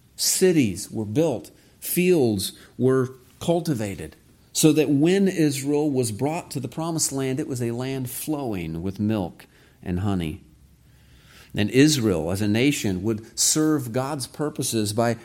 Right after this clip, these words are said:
bringing into the world the Messiah, the promised seed, who would defeat the serpent and rescue us from the curse of sin and death.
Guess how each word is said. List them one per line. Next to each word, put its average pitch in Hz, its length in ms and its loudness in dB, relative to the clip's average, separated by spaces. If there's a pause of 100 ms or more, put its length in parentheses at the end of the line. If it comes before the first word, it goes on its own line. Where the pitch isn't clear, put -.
(140)
bringing 143 440 6
into 156 360 4
the 123 100 0
world 120 400 0
the 135 80 -4
Messiah, 139 640 -4
the 104 80 -8
promised 139 720 -2
seed, 135 480 2
who 113 100 0
would 117 180 0
defeat 139 440 2
the 127 80 -2
serpent 143 440 -2
and 110 200 -2
rescue 123 520 -2
us 78 180 -6
from 113 180 -8
the 110 80 -6
curse 120 420 -8
of 98 80 -12
sin 127 340 -4
and 95 140 -4
death. 110 340 -6